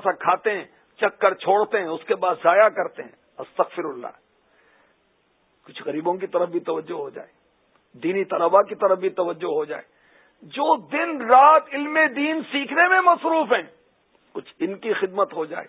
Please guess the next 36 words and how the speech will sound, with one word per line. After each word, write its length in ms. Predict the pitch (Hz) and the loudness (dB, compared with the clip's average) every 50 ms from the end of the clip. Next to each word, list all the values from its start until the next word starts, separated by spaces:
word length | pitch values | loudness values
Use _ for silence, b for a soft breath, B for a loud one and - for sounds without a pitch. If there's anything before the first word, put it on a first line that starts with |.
| _ _ | _ _
ماشاءاللہ 460 | 143 143 156 - - 170 165 170 175 165 | -10 -8 -8 -6 -6 -4 -2 -2 -2 -2
جامعۃ 300 | 170 175 170 175 180 180 | -2 -4 -6 -6 -6 -6
المدینہ 420 | 196 185 175 170 160 175 175 185 180 | -4 -6 -4 -4 -2 -2 0 0 0
دعوت 280 | 175 180 175 170 170 - | 0 0 0 0 0 -2
اسلامی 400 | - - - 180 175 180 185 190 | -6 -8 -8 -8 -6 -6 -8 -8
کی 120 | 185 196 | -8 -8
جو 100 | 185 180 175 | -8 -6 -4
چل 180 | - 160 165 | -4 -4 -4
رہے 160 | 165 175 196 | -4 -6 -8
ہیں، 80 | 202 196 | -8 -6
لل 180 | 170 175 175 175 | -6 -6 -6 -6
بنی، 240 | 170 170 175 190 196 185 | -6 -8 -8 -8 -8 -8
لل 180 | 170 170 165 165 | -6 -8 -6 -6
بنات 340 | 175 175 180 175 165 160 | -4 -4 -2 -2 -2 -2
مدنی، 380 | 160 165 160 170 175 180 180 165 - B B B B B B B | -4 -6 -6 -6 -6 -6 -8 -10 -12 B B B B B B B
آ، 140 | B 151 160 156 | B -2 0 0
اسلامی 400 | 147 - - 175 180 196 202 190 | -2 -2 -2 -2 -2 0 -2 -2
بھائیوں 300 | 156 165 185 202 214 208 | -2 -2 -2 -2 -2 -2
کے، 120 | 196 208 | 0 -2
اسلامی 320 | - - - 180 196 202 185 | -2 -2 -2 -4 -4 -4 -4
بہنوں 300 | 147 151 185 208 214 214 | -4 -4 -2 0 0 0
کے، 140 | - - 135 - _ b b b b b b b b | 0 -4 -10 -10 _ b b b b b b b b
ان 160 | 170 196 202 180 | -4 -4 -6 -6
کی 180 | - 226 226 220 - - | -6 -6 -6 -4 0 2
تعداد 500 | 196 190 185 180 185 190 202 214 226 220 - _ _ _ _ _ - | 4 4 4 4 6 6 6 6 6 4 2 _ _ _ _ _ -2
تقریباً 560 | 185 165 - 202 208 220 202 208 233 233 226 - - _ - | -2 -2 0 -2 -4 -2 2 4 4 4 2 -2 -4 _ 4
پانچ 320 | 233 233 262 277 277 - | 4 6 6 4 2 0
سو 180 | - 269 262 247 | 2 4 4 4
سے 140 | 240 240 247 220 | 6 6 4 4
زیادہ 300 | 196 185 185 185 190 190 | 4 4 2 2 2 2
ہے، 140 | 196 - - - - _ _ _ _ _ _ _ _ _ _ _ _ _ _ _ | 2 2 0 -2 -6 _ _ _ _ _ _ _ _ _ _ _ _ _ _ _
اور 120 | - 208 220 - - - | 4 4 4 2 -2 0
چالیس 640 | - - 220 226 240 269 285 302 302 302 - - - - | 4 6 6 8 6 6 4 0 -4 -6 -6 -8 -6 0
ہزار 420 | - 190 208 208 233 247 277 302 269 - | 2 4 6 8 8 6 6 6 2 2
سے 120 | 277 277 247 | 2 4 6
زیادہ 260 | 240 233 233 247 262 | 6 6 6 6 6